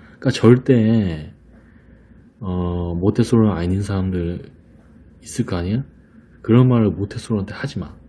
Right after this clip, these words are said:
어. 진짜 그거는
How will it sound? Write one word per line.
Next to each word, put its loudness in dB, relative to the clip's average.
어. -16
진짜 2
그거는 -2